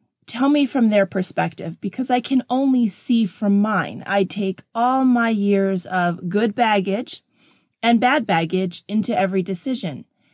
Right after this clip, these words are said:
So having someone else's view, and basically their baggage, helps me make a better decision, helps me understand how come certain things happen the way they did, or what I may want to change or that I want nothing to change.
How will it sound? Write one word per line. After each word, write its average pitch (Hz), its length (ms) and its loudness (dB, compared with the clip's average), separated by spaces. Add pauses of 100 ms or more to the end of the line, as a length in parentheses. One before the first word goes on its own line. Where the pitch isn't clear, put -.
(280)
So 240 300 0
having 247 420 0
someone 226 360 2
else's 202 480 0
view, 196 640 0 (800)
and 185 100 -2
basically 175 440 -2
their 185 180 2
baggage, 165 480 -2 (560)
helps - 500 0 (140)
me 226 380 4
make 208 240 2
a 202 80 -2
better 170 260 -2
decision, - 540 -6 (400)
helps 98 260 -4
me 147 140 4
understand 190 840 2
how 180 540 0
come 180 280 -2
certain 190 320 -2
things 196 220 -2
happen 220 340 0
the 220 80 0
way 220 100 -2
they 220 160 -2
did, 214 480 -2
or 202 380 -2 (560)
what 240 340 0
I 233 180 2
may 220 320 4
want 262 280 0
to 254 100 -4
change 240 380 0
or 226 80 -2
that 214 160 0
I 208 100 2
want 208 260 -4
nothing 226 460 -2
to 190 140 -8
change. 156 500 -10